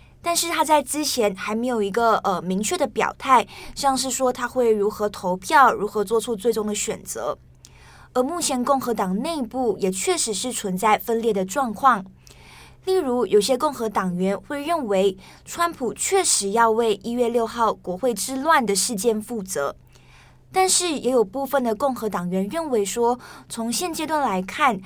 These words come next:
如果你发动弹劾，如果弹劾成功了，到最后只会加深国家的分裂，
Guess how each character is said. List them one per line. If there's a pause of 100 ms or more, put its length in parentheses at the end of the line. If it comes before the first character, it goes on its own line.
(260)
如
果
你
发
动
弹
劾，
如
果
弹
劾
成
功
了， (380)
到
最
后
只
会
加
深
国
家
的
分
裂，